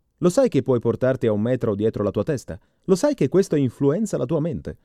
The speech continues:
Lo sai che il tuo comportamento e la tua capacità hanno a che vedere col fatto che sei uno spirito e che influenzi questo corpo?"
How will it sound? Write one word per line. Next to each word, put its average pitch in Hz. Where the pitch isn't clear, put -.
Lo 180
sai -
che -
il 170
tuo 180
comportamento 160
e -
la 64
tua 95
capacità 117
hanno 170
a 160
che 180
vedere 170
col 147
fatto 185
che 135
sei 185
uno 139
spirito -
e 127
che -
influenzi 151
questo 131
corpo?" -